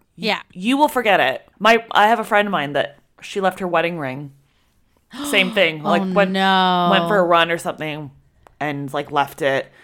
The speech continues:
Speaker 1: again in a quote unquote safe place and then forgot it. Realized after
Speaker 2: Yeah.
Speaker 1: they had left, she didn't have it on. And then they were like, "Oh, we can't find it."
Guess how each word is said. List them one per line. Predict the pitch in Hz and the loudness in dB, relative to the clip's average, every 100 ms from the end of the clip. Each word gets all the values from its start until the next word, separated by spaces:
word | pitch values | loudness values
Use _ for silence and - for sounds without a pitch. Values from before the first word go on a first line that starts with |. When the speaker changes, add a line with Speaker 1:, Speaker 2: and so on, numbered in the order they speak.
| - _ - | -20 _ -8
Speaker 1:
again | 160 139 135 | -2 -2 -2
in | 135 | -4
a | 127 | -6
quote | - 175 151 | -6 -4 -4
unquote | 143 156 - | -4 -8 -8
safe | 135 139 | -10 -10
place | 131 120 131 | -6 -6 -6
and | 139 | -8
then | 139 131 143 - _ | -6 -6 -8 -14 _
forgot | - 190 208 196 | -6 2 6 6
it. | 165 190 - - _ | 6 4 0 -8 _
Realized | - 196 196 170 160 165 | -8 -2 2 4 4 0
after | 160 | -2
Speaker 2:
Yeah. | 160 | 0
Speaker 1:
they | 165 | 0
had | 160 | 4
left, | 170 170 165 - | 4 4 2 -6
she | - 170 | -8 -6
didn't | 160 151 | -6 -4
have | 151 | -4
it | 147 | 0
on. | 147 135 131 | 0 0 -2
And | 131 143 | -6 -6
then | 139 135 135 | -6 -6 -6
they | 139 | -4
were | 143 | 0
like, | 143 143 | 0 0
"Oh, | 202 | 0
we | 165 | -2
can't | 156 - | -6 -6
find | 143 143 135 | -2 -2 -2
it." | - - | -6 -8